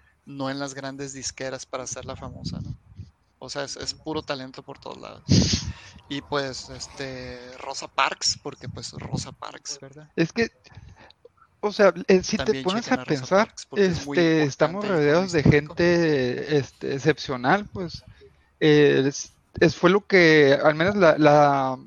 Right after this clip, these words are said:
Speaker 2: la realización que tuve cuando
Speaker 1: Ujú.
Speaker 2: estuve leyendo el libro este de las Panteras Negras, que en realidad,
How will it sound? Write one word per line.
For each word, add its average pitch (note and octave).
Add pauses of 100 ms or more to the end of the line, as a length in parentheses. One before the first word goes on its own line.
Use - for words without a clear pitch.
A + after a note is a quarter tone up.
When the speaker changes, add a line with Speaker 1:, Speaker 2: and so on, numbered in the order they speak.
(160)
Speaker 2:
la D#3
realización D#3
que G#3
tuve F#3
cuando F3
Speaker 1:
Ujú. B2+
Speaker 2:
estuve D#3
leyendo D#3+
el C3+
libro D#3
este D3+ (360)
de C3
las B2
Panteras C3+
Negras, D#3+ (760)
que D#3
en E3
realidad, D#3